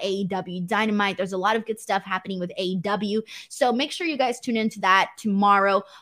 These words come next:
Wednesday night, A E W Dynamite. And then if all goes well, I should be back here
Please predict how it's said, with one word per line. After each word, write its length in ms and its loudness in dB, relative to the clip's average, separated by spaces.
Wednesday 460 0
night, 480 -2
A 220 -2
E 180 -4
W 460 -2
Dynamite. 640 -2
And 140 -6
then 200 0
if 120 -6
all 220 4
goes 280 -2
well, 320 6
I 80 2
should 340 -4
be 140 0
back 300 2
here 320 0